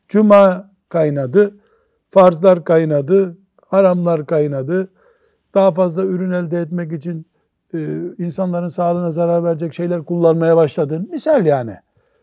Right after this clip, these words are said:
Her halükarda kayıp nereden oluyor? Kontrol edemediğin şeyden oluyor. E, ama profesyonel bir şekilde bir insan beş yüz dönüm yer, bin dönüm yer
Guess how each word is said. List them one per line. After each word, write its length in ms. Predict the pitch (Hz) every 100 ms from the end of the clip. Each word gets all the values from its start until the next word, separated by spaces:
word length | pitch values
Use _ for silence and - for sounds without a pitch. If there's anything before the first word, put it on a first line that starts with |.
| _ _
Her 180 | - 220
halükarda 840 | 226 185 180 160 165 147 143 254 - _ _ _ _ _ _
kayıp 420 | - 190 233 -
nereden 380 | 185 226 202 185
oluyor? 500 | 151 143 139 185 269 _ _ _ _ _ _ _ _ _
Kontrol 520 | 175 202 202 214 240
edemediğin 760 | 196 196 233 208 185 151 131 - _
şeyden 460 | - 143 127 123 113
oluyor. 340 | 107 98 87 _ _ _ _ _ _ 180
E, 180 | 151 185
ama 340 | 135 110 104 _
profesyonel 720 | 151 135 139 117 131 127 120 123
bir 60 |
şekilde 580 | - 131 147 117 127 120 _ _ _ _ -
bir 180 | 139 123
insan 340 | - 127 117
beş 280 | 127 117 -
yüz 200 | 117 117
dönüm 340 | 120 123 110 _ _ _ _ _ _ _
yer, 480 | 139 123 120 120 120
bin 260 | 131 131 120
dönüm 340 | 127 127 123
yer 300 | 120 123 139